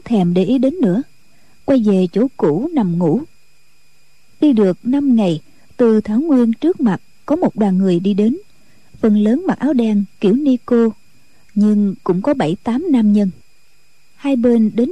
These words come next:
gần, một ni cô the thé kêu lên: "Đây là ác tặc của ma giáo!" Cả bọn lập tức rút binh khí, tản ra nghênh địch. Trương Du Kỵ thấy họ là người của phái Nga Mi,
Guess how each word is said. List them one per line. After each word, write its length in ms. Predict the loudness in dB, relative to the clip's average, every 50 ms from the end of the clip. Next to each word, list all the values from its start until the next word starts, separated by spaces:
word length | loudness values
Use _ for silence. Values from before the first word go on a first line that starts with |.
| -2 -2
gần, 240 | 0 0 0 -2 -4 -10 -16 -20 -20 -20 -12 -4
một 160 | -2 -2 0 0
ni 120 | 0 -2 0 0
cô 260 | 0 0 0 0 -2 -4
the 140 | -6 -8 -8
thé 320 | -6 -6 -6 -6 -6 -6 -4 -2
kêu 160 | 0 0 2
lên: 180 | 2 0 -2 -2 -6 -12 -20 -20 -20 -20 -20 -20 -20 -20 -20 -20 -20 -20 -20 -20 -20 -20 -6 -2
"Đây 120 | 0 2 2
là 80 | 2 2 0
ác 200 | 0 -2 0 0
tặc 160 | -2 -2 2
của 120 | 0 0 2
ma 80 | 2 0
giáo!" 220 | 0 0 0 2 2 2 2 0 -2 -8 -20 -20 -20 -20 -20 -20 -20 -20 -20 -20 -20 -20 -20 -20 -20 -14 -10
Cả 100 | -8 -4
bọn 320 | -2 0 0 0 -2 -4 -4 -2
lập 160 | -2 -2 -2 -2 -2
tức 220 | -4 -4 -2 0
rút 200 | -2 -2 0 0
binh 180 | -2 -2 -2 -2
khí, 320 | -2 -2 0 0 0 -2 -4 -8 -16 -20 -20 -20 -20 -20 -8 -4
tản 240 | -2 0 0 0 0
ra 300 | 0 0 0 0 0 -2 -4 -2 0
nghênh 260 | 2 2 2 2 2
địch. 140 | 0 0 -2 -6 -12 -20 -20 -20 -20 -20 -20 -20 -20 -20 -20 -20 -20 -20 -4 0
Trương 180 | 2 2 4
Du 120 | 4 2 2 2
Kỵ 160 | 0 -2 -2
thấy 240 | -2 -2 -2 -2 0
họ 200 | 0 0 0 2
là 100 | 2 2
người 240 | 2 2 2 2 0
của 160 | 0 -2 -4
phái 260 | -4 -2 -2 -2 0
Nga 180 | 0 0 2 2
Mi, 240 | 2 2 2 0